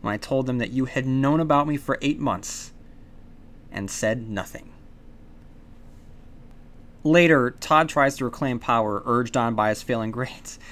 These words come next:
and Dussender simply scoffs at him on page, uh, one sixty-one. You know, he, he says, "I was crazy to get mixed up with you in the first place." "No doubt,"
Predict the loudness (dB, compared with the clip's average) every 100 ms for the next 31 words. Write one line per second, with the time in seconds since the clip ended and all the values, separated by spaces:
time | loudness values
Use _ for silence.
0 | -20 -8 -2 2 2 2 -2 -2 -4 -4
1 | -2 2 2 0 -4 -4 -10 -12 -8 -8
2 | -4 -4 -2 -4 -8 -12 -6 -4 -4 -6
3 | -4 -2 -2 -2 -6 -8 -8 -8 -8 -12
4 | -14 -18 -20 -20 -20 -20 -12 -8 -6 -4
5 | -6 -6 -6 -2 -2 0 0 2 0 0
6 | 0 -2 -2 -4 -4 -4 -4 -4 -4 -6
7 | -8 -10 -14 -18 -18 -20 -20 -20 -20 -20
8 | -12 0 2 4 4 2 0